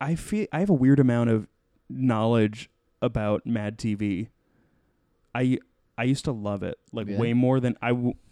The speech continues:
Speaker 1: I barely watched S N L at a certain period because I was watching Mad T V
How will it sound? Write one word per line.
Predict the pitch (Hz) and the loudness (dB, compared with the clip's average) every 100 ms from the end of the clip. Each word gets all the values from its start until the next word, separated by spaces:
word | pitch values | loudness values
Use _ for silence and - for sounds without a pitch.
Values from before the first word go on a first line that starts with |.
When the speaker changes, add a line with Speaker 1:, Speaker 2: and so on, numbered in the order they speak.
| _ | _
Speaker 1:
I | 127 | -4
barely | 123 - 120 131 131 | -4 -2 2 4 4
watched | 123 117 113 - | 4 2 -2 -4
S | 113 - | -6 -4
N | 110 | -2
L | 110 123 | 0 0
at | 123 | 0
a | |
certain | 123 131 117 | -2 -2 -4
period | - 135 135 135 | -4 -2 0 -2
because | 113 113 107 | -4 -6 -4
I | |
was | 104 101 _ _ | -6 -8 _ _
watching | 117 110 101 - 98 98 | -12 -10 -8 -4 -2 0
Mad | 101 98 | -2 -6
T | - 104 | -8 -8
V | 95 90 | -6 -8